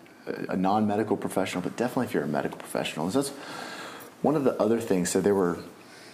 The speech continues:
about twelve of us in this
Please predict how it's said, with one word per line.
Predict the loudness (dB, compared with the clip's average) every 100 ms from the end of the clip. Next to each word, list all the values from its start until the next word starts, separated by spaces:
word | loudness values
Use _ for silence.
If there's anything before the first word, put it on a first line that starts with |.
| -20 -20 -20 -14 -6
about | 0 0 0 -6
twelve | -4 2 4 4 2
of | 2 2
us | 2 0 -2 -6 -10 -16 -18 -20 -20 -20 -20 -20 -20 -12 -2
in | 2 4
this | 4 2 0 -4